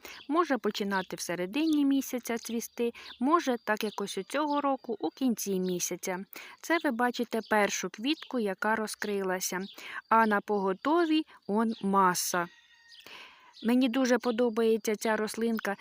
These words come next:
не тільки тому, що квіти у неї гарні і яскраві, а ще й тому, що квітує вона ось із кінця весни і до самих морозів.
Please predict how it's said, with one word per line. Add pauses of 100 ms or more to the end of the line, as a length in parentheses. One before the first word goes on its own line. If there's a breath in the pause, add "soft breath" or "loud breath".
(140 loud breath)
не
тільки
тому,
що
квіти
у
неї
гарні
і
яскраві, (360 loud breath)
а
ще
й
тому, (1080 loud breath)
що
квітує
вона (220 loud breath)
ось
із
кінця
весни (200 loud breath)
і
до
самих
морозів.